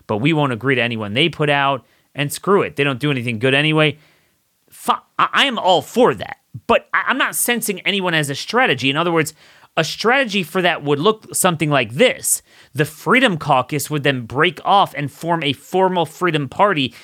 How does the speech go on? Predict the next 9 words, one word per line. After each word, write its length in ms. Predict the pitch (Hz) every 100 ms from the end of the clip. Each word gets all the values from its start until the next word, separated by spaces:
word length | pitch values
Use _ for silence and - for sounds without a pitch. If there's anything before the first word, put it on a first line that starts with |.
| -
and 120 | 143
use 380 | 117 120 214 185
as 160 | 180 143
an 100 | 147
impetus, 480 | 190 190 160 147 139
maybe, 480 | 170 214 196 156 - _ _ _ -
like 180 | 151 147
I 60 |
said, 380 | 131 214 139